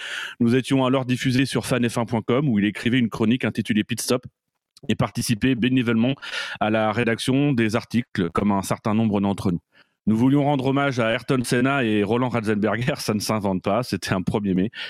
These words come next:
Il avait accepté notre invitation et c'est au final près de septante émissions que nous avons eu le plaisir de partager avec lui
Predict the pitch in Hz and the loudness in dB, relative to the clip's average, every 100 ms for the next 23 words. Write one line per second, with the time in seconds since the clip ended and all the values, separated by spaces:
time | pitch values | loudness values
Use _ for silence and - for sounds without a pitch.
0 | - - - 107 110 117 110 120 135 127 | -14 -12 -4 0 2 0 0 -2 0 0
1 | 120 120 113 110 117 - 147 120 - 110 | 0 0 0 0 -2 0 0 0 0 0
2 | 123 - 120 143 123 - 123 107 104 - | 0 0 2 2 0 -2 0 0 0 -2
3 | 160 - 127 117 107 104 - 110 104 101 | -4 -2 -4 0 0 0 2 0 0 0
4 | 98 98 104 110 95 117 113 117 104 95 | 2 2 2 0 0 0 0 -2 -4 -2
5 | 107 104 95 95 - 135 | 0 0 0 0 -2 -4